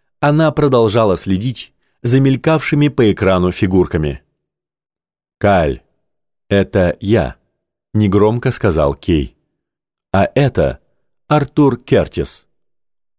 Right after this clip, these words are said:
Узнаёшь?" Каль смотрела в экран. "Второй урок", — жёстко продолжил Кей. "Прошлое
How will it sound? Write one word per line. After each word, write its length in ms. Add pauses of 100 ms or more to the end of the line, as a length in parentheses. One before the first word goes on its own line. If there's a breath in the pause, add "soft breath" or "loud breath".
(180)
Узнаёшь?" 680 (1120)
Каль 340
смотрела 720
в 120
экран. 440 (1400)
"Второй 580
урок", — 500 (360)
жёстко 480
продолжил 560
Кей. 400 (640)
"Прошлое 640